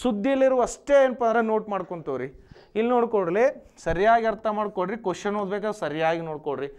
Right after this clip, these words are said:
ಎಷ್ಟೋ ಜನ ಕ್ವಶನ್ ಒಳಗೆ ಮಧ್ಯಪ್ರದೇಶ ಇಲ್ಲ ಅಂತೇಳಿ ಆನ್ಸರ್ ಅಸ್ಸಾಂ ಹಾಕಿ ಬಂದಿದ್ರಿ. ಯಾಕಂದಾಗ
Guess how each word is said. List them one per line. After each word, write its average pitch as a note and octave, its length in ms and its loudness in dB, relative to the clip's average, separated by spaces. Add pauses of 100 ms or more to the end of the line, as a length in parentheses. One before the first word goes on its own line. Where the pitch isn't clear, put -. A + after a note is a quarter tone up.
(320)
ಎಷ್ಟೋ B3+ 400 4
ಜನ C4 180 2 (520)
ಕ್ವಶನ್ G#3+ 340 -2
ಒಳಗೆ B3 180 0
ಮಧ್ಯಪ್ರದೇಶ A3+ 640 -2
ಇಲ್ಲ A#3+ 280 0
ಅಂತೇಳಿ A3 720 -2 (140)
ಆನ್ಸರ್ G3+ 360 0
ಅಸ್ಸಾಂ A3+ 480 0
ಹಾಕಿ G#3+ 240 -2
ಬಂದಿದ್ರಿ. D#3+ 260 -4
ಯಾಕಂದಾಗ A3 500 0